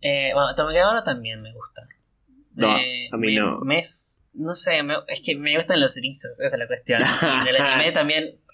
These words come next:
Speaker 1: eh, es como, es muy bonito así cuando está durmiendo y después se, se, se despierta y como que se despereza y se abre.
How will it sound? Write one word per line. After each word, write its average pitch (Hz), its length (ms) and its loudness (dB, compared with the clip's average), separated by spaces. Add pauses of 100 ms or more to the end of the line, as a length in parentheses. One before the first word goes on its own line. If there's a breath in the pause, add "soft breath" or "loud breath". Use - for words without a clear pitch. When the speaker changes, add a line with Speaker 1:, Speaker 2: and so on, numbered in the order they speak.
(160)
Speaker 1:
eh, 113 420 0
es - 200 -6
como, 131 500 2
es 143 140 -4
muy 165 100 0
bonito 165 220 -6
así - 160 -2
cuando 135 120 4
está 147 140 0
durmiendo 156 800 2
y 151 60 4
después 131 360 0
se, 131 180 -4
se, 113 360 -6
se - 220 -6
despierta 135 500 -2
y 147 60 0
como 120 180 -6
que - 80 -20
se - 180 -8
despereza 123 520 -2
y 139 40 -4
se 120 180 -2
abre. 127 680 2